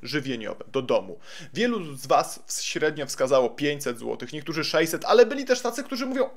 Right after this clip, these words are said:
osiemset złotych tygodniowo na jedzenie. Chryste. Trzy tysiące dwieście złotych na jedzenie? W tych dzisiejszych czasach? Ale to logiczne. Rodzina z dwójką dzieci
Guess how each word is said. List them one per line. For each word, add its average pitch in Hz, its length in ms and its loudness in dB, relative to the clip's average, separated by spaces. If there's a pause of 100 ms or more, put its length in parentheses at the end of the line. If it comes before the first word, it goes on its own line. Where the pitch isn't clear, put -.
osiemset 233 640 4
złotych 220 300 0
tygodniowo 180 460 -2
na 135 120 0
jedzenie. - 500 -8 (920)
Chryste. - 600 -10 (520)
Trzy - 220 0
tysiące 208 480 -2
dwieście 143 400 -6
złotych 131 380 -4
na 110 100 -6
jedzenie? 202 560 -6 (1900)
W - 100 -12
tych - 180 2
dzisiejszych 165 540 -2
czasach? 226 600 -2
Ale 131 180 -4
to 196 140 -4
logiczne. 226 580 2
Rodzina 165 380 0
z 139 60 -8
dwójką 139 400 -6
dzieci 143 440 -6